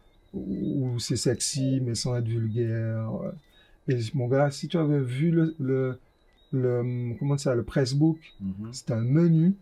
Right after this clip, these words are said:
Speaker 1: sur papier glacé avec
Speaker 2: Il n'y en a
Speaker 1: exactement
Speaker 2: plus, tu as, t'as ton exemplaire ou pas ?
Speaker 1: Pff, je dois avoir ça en mode, euh, j'ai une seule feuille, genre
Speaker 2: Mhm.
Speaker 1: pas découpé.
Speaker 2: Ok.
Speaker 1: Comme un truc d'imprimante, euh, usine, quoi. Mais ça, c'était, tout ça était chiadé, et c'était encore un,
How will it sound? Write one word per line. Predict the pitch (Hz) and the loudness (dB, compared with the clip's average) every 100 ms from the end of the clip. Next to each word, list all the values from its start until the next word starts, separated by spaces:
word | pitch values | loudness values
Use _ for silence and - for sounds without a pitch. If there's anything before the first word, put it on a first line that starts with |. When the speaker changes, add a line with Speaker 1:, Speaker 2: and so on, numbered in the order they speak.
| - - 92 - - | -8 -16 -16 -16 -8
Speaker 1:
sur | 135 107 | -4 -2
papier | 120 - 127 | -2 -2 0
glacé | 135 131 117 151 160 185 - | 0 0 0 0 0 -2 -6
avec | 151 113 117 - | -4 -2 -2 -2
Speaker 2:
Il | |
n'y | 131 | -4
en | |
a | |
Speaker 1:
exactement | 113 98 101 143 135 135 | 0 2 4 4 2 2
Speaker 2:
plus, | - | 0
tu | |
as, | 104 104 | -2 0
t'as | - | -4
ton | - 110 | -4 -4
exemplaire | 104 110 101 123 127 | -4 -6 -6 -4 -6
ou | |
pas ? | - | -8
Speaker 1:
Pff, | - - - | -14 -20 -6
je | 120 131 | -2 0
dois | 135 139 143 | 2 2 4
avoir | 139 127 | 2 0
ça | 143 120 | -2 -4
en | |
mode, | 120 113 110 - | -4 -6 -6 -6
euh, | 139 - - - | -6 -6 -8 -6
j'ai | 143 | -2
une | 123 | 0
seule | 175 139 | 2 2
feuille, | - 147 123 117 110 | 2 0 2 0 0
genre | 98 | 0
Speaker 2:
Mhm. | 101 | 2
Speaker 1:
pas | |
découpé. | 127 123 120 123 117 110 _ _ - | 0 0 -4 -4 -4 -4 _ _ -10
Speaker 2:
Ok. | 90 - 90 - | -8 -6 -6 -4
Speaker 1:
Comme | 120 120 | -4 -2
un | |
truc | 110 117 117 | -4 -4 -2
d'imprimante, | 110 - 120 113 107 | -2 -2 -2 -2 -4
euh, | 120 110 127 | -4 -4 -4
usine, | 123 113 117 | -4 -2 -4
quoi. | 107 139 - _ _ _ _ _ _ | -4 -6 -8 _ _ _ _ _ _
Mais | 131 113 | -2 0
ça, | - 151 | 2 0
c'était, | - 143 131 | 2 0 2
tout | 127 175 | -2 -2
ça | 165 | 0
était | 143 143 | 0 -2
chiadé, | - 156 135 156 151 - _ - 131 | 2 4 6 6 4 0 _ -10 -10
et | |
c'était | - 127 | -6 -6
encore | 123 120 135 135 | -4 0 0 0
un, | 131 | -4